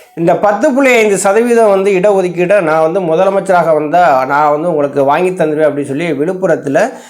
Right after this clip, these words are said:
எடப்பாடி பழனிசாமி பேசினாரு. ஆனா அந்த பேச்சை அதோட அந்த இடத்துல வந்து நிப்பாட்டிக்கிட்டாரு.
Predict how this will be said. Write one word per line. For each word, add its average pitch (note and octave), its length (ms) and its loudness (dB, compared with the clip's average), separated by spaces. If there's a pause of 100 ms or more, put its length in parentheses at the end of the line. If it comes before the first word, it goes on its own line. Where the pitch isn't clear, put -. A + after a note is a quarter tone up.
(160)
எடப்பாடி F#3+ 520 0
பழனிசாமி D#3 840 -2
பேசினாரு. - 600 -2 (480)
ஆனா E3 300 0
அந்த D#3 240 0
பேச்சை G#3 500 0
அதோட F3+ 600 0
அந்த E3 440 2
இடத்துல E3+ 240 0
வந்து E3 260 0
நிப்பாட்டிக்கிட்டாரு. C#3+ 800 -2